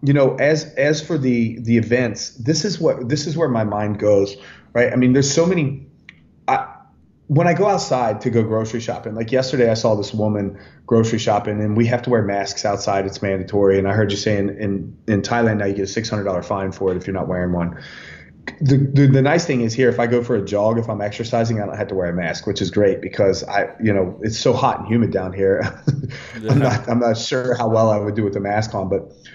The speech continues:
Speaker 1: if I go to a grocery store, I have to wear a mask. And I saw this woman yesterday wearing these plastic gloves, and I, and I sit and I watch these people, and I think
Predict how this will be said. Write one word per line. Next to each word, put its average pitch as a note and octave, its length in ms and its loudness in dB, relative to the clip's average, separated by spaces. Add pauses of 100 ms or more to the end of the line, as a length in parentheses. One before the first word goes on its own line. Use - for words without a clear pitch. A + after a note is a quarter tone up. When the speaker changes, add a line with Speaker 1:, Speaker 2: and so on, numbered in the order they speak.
(240)
Speaker 1:
if C#3 100 -2
I C#3+ 60 4
go D#3 120 6
to D3 60 6
a B2 100 4
grocery C3 360 2
store, G#2+ 360 -2
I A2 60 -2
have A2 200 -4
to A#2+ 60 -2
wear A2 120 4
a G#2+ 40 2
mask. G2+ 320 -2
And G#2+ 80 -4
I G#2+ 40 -4
saw A#2 220 2
this G#2 180 -2
woman C3 180 2
yesterday G#2 340 -2
wearing G2+ 220 -2
these F#2+ 140 -6
plastic - 400 -2
gloves, A2 520 0 (440)
and A2 480 2
I, - 240 -6 (160)
and B2 180 0
I A#2+ 120 0
sit - 280 0
and C#3+ 100 -4
I A#2 120 0
watch A#2 380 -2
these A2+ 100 -6
people, A2+ 260 -4
and G#2+ 80 -2
I G#2+ 40 -2
think G#2+ 340 -2